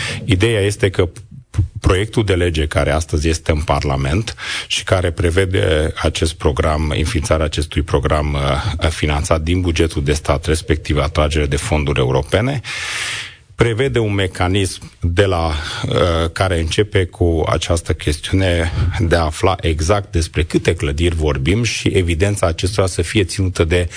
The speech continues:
către cineva, în speță de Ministerul Dezvoltării, că e Ministerul de Resort. Uh, noi, după treizeci și doi de ani, din păcate, nu avem această evidență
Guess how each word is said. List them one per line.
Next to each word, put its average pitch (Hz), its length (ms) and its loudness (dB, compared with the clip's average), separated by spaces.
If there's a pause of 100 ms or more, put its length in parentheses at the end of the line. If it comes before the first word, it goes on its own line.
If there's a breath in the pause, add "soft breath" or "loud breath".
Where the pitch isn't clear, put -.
(140 loud breath)
către 85 280 0
cineva, 80 400 0
în 92 80 0
speță - 320 0
de 80 120 2
Ministerul 80 440 0
Dezvoltării, 80 580 2
că - 120 -2
e 76 300 2
Ministerul 76 480 0
de 78 100 2
Resort. 76 440 0 (600 loud breath)
Uh, 80 540 0
noi, 87 220 2
după 82 320 2
treizeci 78 380 0
și 71 140 -4
doi 80 160 4
de 85 120 0
ani, 101 200 0
din 87 160 0
păcate, 90 460 0
nu 104 240 0
avem 69 300 -2
această 76 440 0
evidență 67 760 0